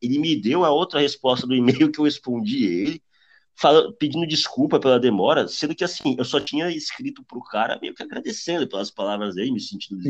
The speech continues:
Speaker 1: lisonjeado, me falei, né, da, já com ele desde a época da Jovem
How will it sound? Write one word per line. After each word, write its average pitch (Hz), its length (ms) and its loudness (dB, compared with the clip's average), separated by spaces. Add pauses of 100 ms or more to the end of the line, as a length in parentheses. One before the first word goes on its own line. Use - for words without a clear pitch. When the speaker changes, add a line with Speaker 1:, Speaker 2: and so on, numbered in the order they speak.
Speaker 1:
lisonjeado, 98 520 -2 (460)
me 104 260 -4
falei, 104 460 -2
né, 113 140 -2
da, 82 220 -4 (1900)
já - 180 -12
com 107 180 -8
ele 110 160 -2
desde 87 260 -6
a 82 40 -2
época 85 300 -8
da 78 140 -8
Jovem 85 340 -8